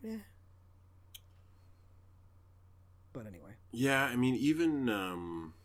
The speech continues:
Speaker 2: even eight, there was never a moment when it didn't feel gamey. You know?
Speaker 1: Well, the giant fetus in the puzzle house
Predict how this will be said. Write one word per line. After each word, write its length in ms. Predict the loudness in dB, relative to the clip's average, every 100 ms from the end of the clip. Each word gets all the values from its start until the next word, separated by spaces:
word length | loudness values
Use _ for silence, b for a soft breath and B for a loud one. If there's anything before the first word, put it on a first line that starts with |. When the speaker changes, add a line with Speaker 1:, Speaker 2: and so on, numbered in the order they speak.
| -16
Speaker 2:
even 240 | -6 -4 -4 -4
eight, 480 | -4 -4 -6 -14 -18 -20 -20 -20 -20 -20 -20 -20 -20 -20 -20 -20
there 200 | -2 0
was 240 | 0 0
never 360 | 2 2 4 2
a 60 |
moment 440 | 0 -2 -4 -4 -6
when 100 | -8
it 100 | -6
didn't 240 | -8 -8
feel 460 | -12 -12 -6 -4 -6
gamey. 560 | -8 -8 -8 -14 -18 -20 -20 -20 -20 -20 -20 -20 -20 -20 -20 -20 -20 -16
You 60 | -12
know? 160 | -12 -14 -20 -20 -20 -20 -20 -6
Speaker 1:
Well, 240 | 4 6 6
the 100 | 4
giant 380 | 4 4 4 0 -14 -20 -20 -18
fetus 500 | -6 -2 2 2 2
in 60 | -2
the 60 |
puzzle 260 | 0 0 0
house 440 | -6 -10 -12 -14